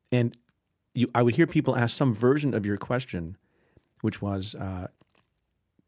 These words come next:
you know, does it make, you know, does being an immigrant make people feel more empathetic to, you know, underdogs, or, you know, more fair, or m-, more good in some way? And I guess that's true <laughs> in some cases,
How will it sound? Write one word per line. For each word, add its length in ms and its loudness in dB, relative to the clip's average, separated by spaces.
you 100 -4
know, 100 2
does 140 -6
it 60 0
make, 300 2
you 180 -4
know, 40 0
does 160 -4
being 200 0
an 80 -2
immigrant 320 -2
make 180 -2
people 360 -4
feel 480 -4
more 160 2
empathetic 580 -4
to, 500 -4
you 180 -6
know, 140 -6
underdogs, 560 -6
or, 420 -4
you 100 -4
know, 80 0
more 200 4
fair, 580 -2
or 360 -6
m-, 160 -4
more 260 0
good 320 2
in 120 -4
some 240 -4
way? 280 -4
And 80 -4
I 20 -6
guess 120 0
that's 160 -2
true 320 4
<laughs> 100 -10
in 60 -4
some 180 2
cases, 380 -2